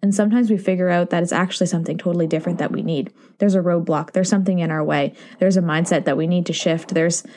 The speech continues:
s-, a narrative that we've been telling ourselves is the truth that needs to come, like, get out of our life.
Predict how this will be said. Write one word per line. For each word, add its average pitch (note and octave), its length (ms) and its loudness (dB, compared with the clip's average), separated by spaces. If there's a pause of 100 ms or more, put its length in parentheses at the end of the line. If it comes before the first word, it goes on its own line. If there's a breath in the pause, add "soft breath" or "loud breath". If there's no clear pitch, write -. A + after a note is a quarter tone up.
(320 loud breath)
s-, F#3 180 -6
a A3 80 4
narrative G3 420 2
that F3 120 0
we've F3 120 0
been F3 120 2
telling E3+ 340 0
ourselves F#3 400 0
is E3+ 80 -4
the D#3+ 100 0
truth F#3+ 440 0
that D#3+ 120 2
needs E3+ 240 -2
to F3+ 100 0
come, E3+ 420 -2 (240)
like, D#3+ 180 -2
get F3 160 2
out E3 160 2
of D3+ 100 -2
our D#3 100 2
life. C3+ 320 -2